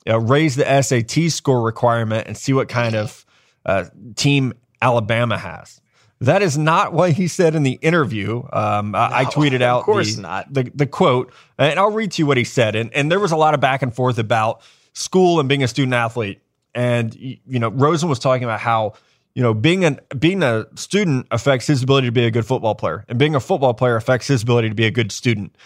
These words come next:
Speaker 1: And, you know, so what he said was, you know, th-, it's really football or school. And there's, it, it, here's an exact quote.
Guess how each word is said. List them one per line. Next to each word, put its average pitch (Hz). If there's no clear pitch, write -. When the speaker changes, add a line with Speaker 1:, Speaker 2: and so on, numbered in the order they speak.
Speaker 1:
And, 120
you 127
know, 127
so 156
what 190
he 175
said 151
was, 110
you 135
know, 127
th-, 127
it's 151
really 175
football 139
or 127
school. 101
And 127
there's, 123
it, -
it, 127
here's 143
an 156
exact 127
quote. 98